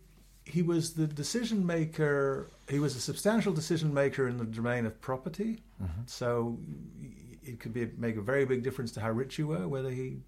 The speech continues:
Speaker 1: decided with you or not.
Speaker 2: Mm-hmm.
Speaker 1: I mean, but he was applying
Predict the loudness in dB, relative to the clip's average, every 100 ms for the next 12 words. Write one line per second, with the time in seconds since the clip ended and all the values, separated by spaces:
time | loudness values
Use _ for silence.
0 | -16 -14 -8 -6 -4 -6 -4 -4 -4 -6
1 | -8 -18 -8 -6 -4 -8 -14 -20 -20 -20
2 | -20 -20 -20 -20 -10 -2 0 0 -2 -2
3 | 0 0 0 2 4 6 6 2 -2